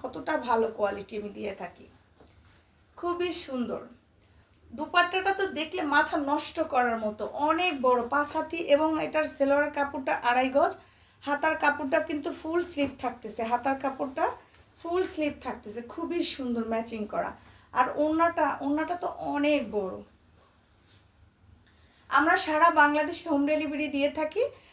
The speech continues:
ঢাকা ডেলিভারি চার্জ হচ্ছে একশো টাকা, ঢাকার বাইরে একশো পঞ্চাশ টাকা। আর আপনারা এটা অর্ডার করার সময় অবশ্যই খেয়াল করবেন, আহ, যেন কনফার্ম হয়ে অর্ডারটা করবেন। ফুল অ্যাড্রেস, ফোন নাম্বারটা অবশ্যই দিবেন।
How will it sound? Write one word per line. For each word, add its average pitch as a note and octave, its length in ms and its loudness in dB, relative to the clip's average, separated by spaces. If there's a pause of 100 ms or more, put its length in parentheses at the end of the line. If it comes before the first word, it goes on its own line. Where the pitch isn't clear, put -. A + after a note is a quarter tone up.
(120)
ঢাকা C#4+ 340 4
ডেলিভারি C#4+ 520 4
চার্জ C#4 420 4
হচ্ছে C#4+ 320 -2
একশো B3 340 -2
টাকা, D4+ 280 4
ঢাকার A#3+ 380 2
বাইরে B3 260 4
একশো A#3+ 320 0
পঞ্চাশ C4 400 -4
টাকা। C4+ 340 0 (580)
আর B3 220 6
আপনারা D#4 320 4
এটা - 280 0
অর্ডার C#4+ 340 2
করার D4+ 260 0
সময় D#4 280 0
অবশ্যই D4 580 -2
খেয়াল C4+ 360 2
করবেন, B3+ 380 4 (420)
আহ, B3 260 4
যেন C#4 260 4
কনফার্ম C#4 480 0
হয়ে D#4+ 120 0
অর্ডারটা A#3+ 400 4
করবেন। G#3 300 -4
ফুল E4 320 -4
অ্যাড্রেস, B3 480 0
ফোন C4 180 0
নাম্বারটা C#4 460 2
অবশ্যই C4 520 -2
দিবেন। B3 300 -4